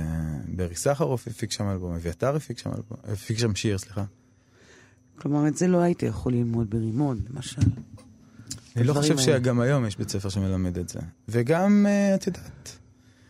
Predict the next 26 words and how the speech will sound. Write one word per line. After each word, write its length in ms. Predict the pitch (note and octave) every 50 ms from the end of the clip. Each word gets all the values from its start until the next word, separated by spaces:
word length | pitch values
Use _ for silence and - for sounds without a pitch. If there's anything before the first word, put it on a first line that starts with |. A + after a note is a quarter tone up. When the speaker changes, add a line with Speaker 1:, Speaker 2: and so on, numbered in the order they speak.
| _ - - _ _ _ _ - _ _ -
Speaker 1:
הפסקתי 320 | - - - D3+ - - F#3
לפחד 380 | D#3 - E3 - - F#3 F#3 E3+
מהאנשים 420 | C#3 A#2+ A#2+ A#2+ - - D3+ D3+
האלה. 240 | C#3+ A#2+ G2+ G2+ G2+ G2 - - _ _ _ _ _ _ _ _ _ _ _ _ _ _ _ _ _ _ -
Speaker 2:
מה 140 | D#3+ E3+ F3+
הפחיד 440 | F3+ F3+ - - - - - A2+
אותך 300 | G#2+ - - - - - - -
בהם? 300 | - G2+ - E3 F#3 F#3 - _ _ _ _ _ _ _ _ - - D#3
Speaker 1:
לא 60 | D#3+
יודע, 300 | E3+ E3 E3 D3+ A#2+ A#2
אהבתי 260 | D3 D3 - - F3
אותם 220 | D#3+ D#3+ E3 D3+ D3
מאוד, 260 | D3 D3+ D#3+ C3+ G#2+
הם 100 | A2 A2
היו 160 | A2+ B2+ C#3
מיתים 400 | C3+ C3 C#3 C#3 - - A2 F#2+
בעיניי. 420 | F2 F#2 F#2 F#2 F2+ F2+ F#2+ G2 F#2+ F2+ _ _ _ -
הם 200 | G#2 G2+ G2 G2
היו 180 | G#2 A#2 C3
גיבור-, 320 | C3+ C#3 D3+ C#3 C#3+ - -
הם 100 | C3+ C3+
היו 140 | C3+ D3+ E3
הגיבורים 400 | E3 E3 E3 D3+ D#3+ E3+ F3+ F3+
של 160 | - F3 E3
הילדות 300 | E3 E3 E3+ F3+ F#3 -
שלי. 280 | - E3 C3+ G2 F2+